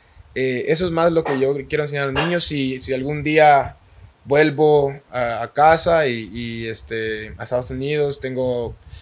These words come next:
muchos amigos que son entrenadores de, o son gerentes de academias,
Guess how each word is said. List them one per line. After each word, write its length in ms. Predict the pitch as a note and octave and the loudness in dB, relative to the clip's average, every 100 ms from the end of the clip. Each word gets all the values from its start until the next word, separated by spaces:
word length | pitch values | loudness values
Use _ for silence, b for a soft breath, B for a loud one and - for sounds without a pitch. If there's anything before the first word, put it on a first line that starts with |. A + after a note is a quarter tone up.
| B B - | B B -10
muchos 180 | B2+ | -2
amigos 280 | C3 C3+ C3+ | -2 0 -2
que 80 | B2+ | -4
son 280 | A#2 C3 B2+ | -8 -8 -8
entrenadores 640 | B2 A#2 A#2 B2 C3 B2+ | -10 -12 -10 -4 -4 -4
de, 260 | A#2+ A#2 A2+ | -6 -8 -8
o 140 | A#2+ A#2 | -8 -8
son 200 | B2+ B2 | -8 -6
gerentes 400 | B2+ B2+ C3+ A#2 | -6 -4 -6 -6
de 180 | A#2 A2 | -6 -6
academias, 840 | A2+ A#2+ D#3 E3 E3 D#3+ D3+ - | -8 0 0 0 -4 -6 -10 -16